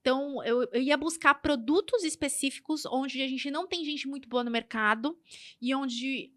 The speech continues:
a trilha de compra do cliente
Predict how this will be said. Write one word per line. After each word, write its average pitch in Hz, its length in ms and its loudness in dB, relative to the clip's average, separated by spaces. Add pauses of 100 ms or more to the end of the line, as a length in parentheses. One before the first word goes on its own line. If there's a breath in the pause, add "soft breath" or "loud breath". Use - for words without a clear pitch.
a 247 140 6
trilha 415 600 4
de 320 140 2
compra 277 640 4
do 220 160 0
cliente 240 1000 4